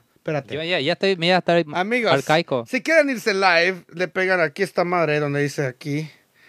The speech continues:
Speaker 2: La
Speaker 1: Y
Speaker 2: foto.
Speaker 1: después le, le mueven hasta acá donde dice live.
Speaker 2: Ah, la verga.
Speaker 1: Y le pegas donde dice
Speaker 2: Ah,
Speaker 1: live.
Speaker 2: ok,
Speaker 1: ¿Ves,
Speaker 2: ok.
Speaker 1: pinche Leo? Ahí está, ya aprendiste algo, güey.
Speaker 2: Puta madre, mira, hasta el
Speaker 1: Gracias a,
Speaker 2: Benji,
Speaker 1: oh, y
Speaker 2: no,
Speaker 1: hasta, eh,
Speaker 2: estamos
Speaker 1: pues, yo les puedo enseñar muchas cosas,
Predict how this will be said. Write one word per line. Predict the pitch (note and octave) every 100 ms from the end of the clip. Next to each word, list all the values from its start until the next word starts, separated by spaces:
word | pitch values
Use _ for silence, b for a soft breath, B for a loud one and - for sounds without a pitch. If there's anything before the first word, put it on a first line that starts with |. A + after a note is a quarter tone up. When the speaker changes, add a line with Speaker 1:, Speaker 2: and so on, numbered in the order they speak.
| b
Speaker 2:
La | G2+ G2+
Speaker 1:
Y | E3+
Speaker 2:
foto. | D#3 D3+
Speaker 1:
después | G#3 - F#3+
le, | F3 F#3+ F#3+ F3+
le | F#3
mueven | F#3+ G#3 G#3
hasta | G3 -
acá | F3 G3+
donde | G#3+ G3+
dice | G3 A3
live. | G#3 B3 C4 E3 C3 -
Speaker 2:
Ah, | - G#2+ G#2+ F#2+
la | E2
verga. | E2 D#2+ E3+
Speaker 1:
Y |
le | F3+ F#3
pegas | - A#3 A#3+ C4
donde | A3 A3
dice | G#3 G#3 A#3
Speaker 2:
Ah, | G#3+ A3+ A#3 A3+
Speaker 1:
live. | G3 G#2 G#2 G#2 G#2 G#2 G2+ G2+ G2+ G2+ G2+
Speaker 2:
ok, | G#2 G2 D3
Speaker 1:
¿Ves, | G#3 A#3 -
Speaker 2:
ok. | -
Speaker 1:
pinche | A3 F#3+ A3+
Leo? | G#3+ G#3+
Ahí | G3
está, | F#3 F3+
ya | E3
aprendiste | D#3+ F#3 F#3 F#3+ F3+
algo, | F#3 F#3+
güey. | F#3 F3+
Speaker 2:
Puta | - F#2
madre, | F2+ F2+ G2 G2+
mira, | A#2 C3
hasta | -
el | A2+
Speaker 1:
Gracias | E3 F3+ G3+
a, | F3+
Speaker 2:
Benji, | F3+
Speaker 1:
oh, | G#3+ F#3+
y | G#3+ A#3+
Speaker 2:
no, |
Speaker 1:
hasta, | F3+ F3
eh, | E3+
Speaker 2:
estamos | C#3+ C#3+ C#3
Speaker 1:
pues, | -
yo | D#3
les | E3+
puedo | - F#3
enseñar | - D#3 D#3+
muchas | E3+ E3
cosas, | - F#3 E3 C3 -